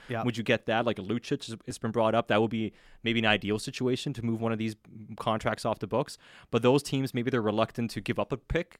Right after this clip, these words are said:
Speaker 2: of that nature, a second-round pick or something. But a team maybe to, looking to move off a contract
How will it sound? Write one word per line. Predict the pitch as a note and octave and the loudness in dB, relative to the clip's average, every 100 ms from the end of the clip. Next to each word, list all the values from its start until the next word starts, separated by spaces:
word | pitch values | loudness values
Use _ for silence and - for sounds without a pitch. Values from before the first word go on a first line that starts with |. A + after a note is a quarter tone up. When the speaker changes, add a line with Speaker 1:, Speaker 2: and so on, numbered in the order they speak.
| - | -10
Speaker 2:
of | B2 | -2
that | B2+ C3 | 0 0
nature, | C3+ C#3 B2+ | -2 -2 -2
a | A2+ | -2
second-round | - A2+ B2 A2+ A2 | -2 -2 -2 -2 -2
pick | B2 - | -6 -6
or | |
something. | C3 C#3 D#3+ F3 - - - _ - | -6 -6 -4 -6 -8 -20 -20 _ 6
But | D3 C#3 | 8 8
a | |
team | - E3 D#3 | 6 2 2
maybe | D#3 D3+ | 2 0
to, | - | 0
looking | C#3 C3 | -2 -2
to | B2 | -4
move | C3 A#2 | -4 0
off | G#2 B2 | 0 -2
a | F3 | -4
contract | - E3 - E3 G3+ - | -2 -4 -2 -4 -6 -12